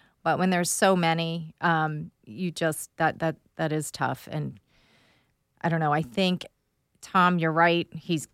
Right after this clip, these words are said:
just trying to ride this out and collect checks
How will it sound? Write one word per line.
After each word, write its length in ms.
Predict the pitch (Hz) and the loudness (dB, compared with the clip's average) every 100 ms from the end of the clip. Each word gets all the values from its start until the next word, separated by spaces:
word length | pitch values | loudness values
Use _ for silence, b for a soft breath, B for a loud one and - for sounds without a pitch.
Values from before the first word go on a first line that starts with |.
| _ | _
just 180 | 175 - _ _ | -8 -8 _ _
trying 280 | - 175 170 | 2 4 6
to 100 | 165 | 2
ride 460 | 147 143 165 160 160 | -2 2 6 6 4
this 200 | 160 - | 0 4
out 300 | 165 160 156 | 8 8 6
and 80 | 160 | 0
collect 300 | 160 151 - | 0 -2 0
checks 640 | - 165 156 - - | 4 4 4 -2 -16